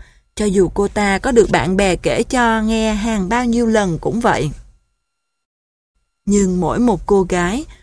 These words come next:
mỗi một người phụ nữ đều hình dung việc ấy giống như một ngày hội. Có một cái gì đó thật đẹp đẽ, đẹp đẽ nhất trong cuộc đời. Nó phải như thế nào đây?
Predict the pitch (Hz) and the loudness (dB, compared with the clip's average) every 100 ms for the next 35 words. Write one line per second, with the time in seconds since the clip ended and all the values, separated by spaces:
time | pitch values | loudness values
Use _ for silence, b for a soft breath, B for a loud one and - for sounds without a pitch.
0 | b - 180 254 240 226 214 - 175 180 | b 0 2 2 2 2 2 2 0 2
1 | 147 139 233 330 175 196 170 202 165 160 | 2 2 2 0 -2 0 0 0 0 2
2 | 202 190 175 165 - 175 196 294 262 202 | 0 2 2 0 2 0 2 0 0 -2
3 | 285 247 214 185 196 196 175 185 143 156 | 0 0 0 0 -2 -2 -2 0 0 0
4 | 156 - _ _ _ _ _ _ _ - | -2 -10 _ _ _ _ _ _ _ -4
5 | 170 196 285 160 175 226 214 160 156 165 | -2 -2 -4 -2 -2 0 2 2 2 0
6 | 247 254 214 - 196 165 170 160 131 240 | -2 -2 -4 0 0 0 0 2 2 -2
7 | b b b - 180 165 165 143 220 226 | b b b 0 0 2 0 0 2 0
8 | 302 - 233 202 196 180 180 185 170 147 | 0 -2 -4 0 0 0 0 2 0 -2
9 | - - _ _ _ _ _ - 165 165 | -8 -20 _ _ _ _ _ -6 -2 0
10 | 196 262 165 156 202 180 196 190 277 240 | -2 -2 -2 0 2 0 -2 -2 -2 0
11 | 185 165 214 226 | 0 2 2 0